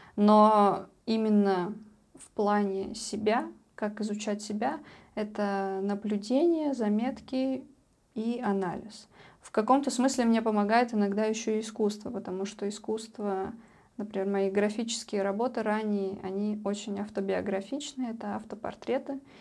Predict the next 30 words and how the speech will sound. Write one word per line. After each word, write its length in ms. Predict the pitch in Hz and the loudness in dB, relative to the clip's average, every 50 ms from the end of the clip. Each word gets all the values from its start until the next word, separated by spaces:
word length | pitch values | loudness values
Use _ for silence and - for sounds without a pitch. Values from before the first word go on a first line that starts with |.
| - - - _ _ | -20 -20 -20 _ _
и 120 | 240 220 214 | -8 -8 -6
через 360 | - - 226 208 214 208 214 | -4 -2 -2 0 0 -2 -2
них, 380 | 220 240 262 269 - - - - | -2 -2 -2 -2 -4 -8 -12 -12
э, 260 | 240 - - 208 214 - | -10 -8 -8 -8 -8 -6
я 180 | 226 220 226 233 | -6 -6 -6 -6
прихожу 460 | 226 226 220 208 - 214 208 214 214 | -8 -8 -10 -8 -6 -4 -4 -4 -6
к 60 | 214 | -6
каким-то 760 | 220 214 - - 220 214 214 214 - 208 202 - - - - - - - _ _ _ | -8 -10 -10 -8 -8 -8 -8 -6 -6 -6 -6 -6 -8 -10 -12 -16 -18 -20 _ _ _
мыслям, 480 | - 226 208 196 - - - - 226 240 - _ _ _ _ _ _ _ _ - | -6 -4 -2 -2 -4 -6 -10 -10 -12 -12 -14 _ _ _ _ _ _ _ _ -2
ну, 100 | 262 254 | -2 0
которые 440 | 240 233 233 226 214 208 202 202 208 - - _ - - | 0 2 2 4 4 4 2 0 -2 -8 -20 _ -14 -12
при-, 300 | - 214 226 214 214 208 | -10 -6 -4 -4 -4 -4
приводят 600 | 208 214 220 233 226 226 226 220 208 202 202 - | -4 -4 -2 0 2 2 2 2 0 -2 -4 -4
меня 300 | 220 214 214 214 214 214 | -4 -4 -4 -4 -4 -8
к 120 | 208 - - | -10 -12 -14
какой-то 300 | - - 202 202 - - | -12 -10 -10 -10 -10 -12
проблеме, 680 | - - 208 202 208 208 208 196 196 - - - - - - | -8 -6 -4 -4 -2 -2 -2 -2 -4 -6 -10 -12 -14 -12 -12
конфликту, 580 | 208 214 220 - - 208 202 202 - - - - - - | -10 -10 -10 -8 -8 -8 -8 -8 -10 -14 -16 -16 -18 -14
который 540 | - - 220 - 220 214 208 202 202 196 233 - - | -14 -14 -8 -4 -2 -2 -2 -2 -4 -6 -8 -8 -6
у 60 | 214 | -2
меня 160 | 208 202 202 | -2 -2 -2
как 120 | 208 196 196 | -2 -4 -4
бы 80 | 190 | -4
на 120 | 190 196 196 | -6 -6 0
поверхности, 640 | - 208 202 226 269 311 302 - 254 226 - - 214 | 2 2 4 6 4 4 4 2 -2 -4 -2 -2 0
на 100 | 202 196 | 0 0
рисунке, 520 | 196 208 208 - 269 277 277 269 - 208 | 0 -2 -4 -4 -4 -4 -4 -4 -4 -4
я 120 | 202 196 196 | -2 -2 -2
его 140 | 202 202 | -2 -4
понимаю. 520 | 202 - 208 202 202 196 196 196 - - | -6 -6 -6 -4 -4 -4 -6 -8 -10 -12